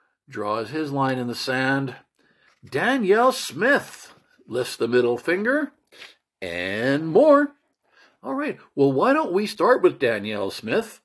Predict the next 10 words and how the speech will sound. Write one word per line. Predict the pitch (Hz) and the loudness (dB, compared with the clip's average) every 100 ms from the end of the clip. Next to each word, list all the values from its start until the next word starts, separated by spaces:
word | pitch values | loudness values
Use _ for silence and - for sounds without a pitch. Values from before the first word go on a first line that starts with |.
| 131 | 0
Um, | 127 123 123 123 120 107 _ _ _ _ _ | 2 2 0 -2 -6 -12 _ _ _ _ _
no | 127 127 185 | -4 2 2
secret | 196 202 196 262 285 | 2 -6 -6 -8 -8
to | - 113 - | -8 -10 -6
anybody | 214 214 131 117 | -6 0 0 0
who | 107 | -2
listens | 107 - 95 95 | -4 -6 -12 -10
to | 98 | -8
this | 101 | -8
show, | - 127 151 180 | -8 -4 -2 -2